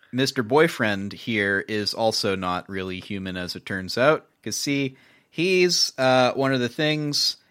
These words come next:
one of the things, and, like, probably,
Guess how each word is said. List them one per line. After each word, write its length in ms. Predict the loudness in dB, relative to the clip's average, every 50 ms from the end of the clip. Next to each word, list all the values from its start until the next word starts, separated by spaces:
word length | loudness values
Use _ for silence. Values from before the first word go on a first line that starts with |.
| _ _ _ _ _ _ _ _ -6
one 180 | -4 -2 0
of 80 | 0 0
the 80 | -2
things, 500 | 0 2 2 2 2 2 -2 -6 -6 -8 -6 -6
and, 440 | -6 -4 -4 -4 -4 -6 -8 -10 -12 -16 -18 -18 -10
like, 240 | -6 -6 -6 -6 -6
probably, 920 | 0 2 2 4 4 2 -2 -2 -2 0 0 0 0 -2 -2 -4 -8 -12